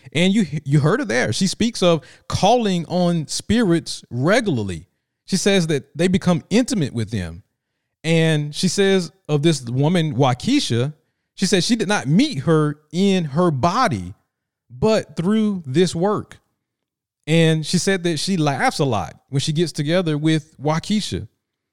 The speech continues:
So you ask the question, who is Waukesha? Waukesha is a black woman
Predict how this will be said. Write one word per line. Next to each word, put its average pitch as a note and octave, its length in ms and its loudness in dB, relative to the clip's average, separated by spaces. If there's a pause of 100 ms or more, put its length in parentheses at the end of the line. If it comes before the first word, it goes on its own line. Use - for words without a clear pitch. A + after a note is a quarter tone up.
So F#3+ 140 2
you F#3+ 100 4
ask C4+ 160 0
the - 80 -8
question, F#3+ 340 -2
who B3 260 2
is G#3+ 180 0
Waukesha? E3+ 600 -6 (880)
Waukesha F#3+ 560 2
is B2+ 160 -2
a B2 80 2
black C3 340 -2
woman G#2+ 480 -4